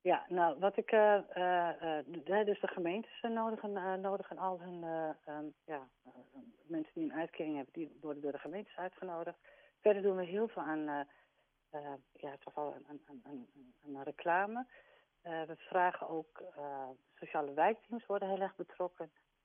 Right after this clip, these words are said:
eh, om toch vooral de mensen die komen bij de sociale wijkteams, om hen daarop te wijzen op deze markt.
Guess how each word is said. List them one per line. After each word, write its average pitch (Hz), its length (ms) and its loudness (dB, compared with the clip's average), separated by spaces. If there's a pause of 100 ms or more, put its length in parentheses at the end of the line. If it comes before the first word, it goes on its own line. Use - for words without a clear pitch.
(180)
eh, 151 140 -14 (100)
om 160 160 -14
toch - 240 -14
vooral 165 180 2
de 160 120 -2
mensen 156 280 -4
die 160 100 -8
komen 175 280 0
bij 160 120 0
de 147 80 -10
sociale 147 440 -8
wijkteams, 143 600 -8
om 143 260 -8
hen 143 220 -8
daarop 143 420 -2
te 135 120 -6
wijzen 151 460 -2
op 175 160 -18
deze 160 300 -4
markt. 143 320 -6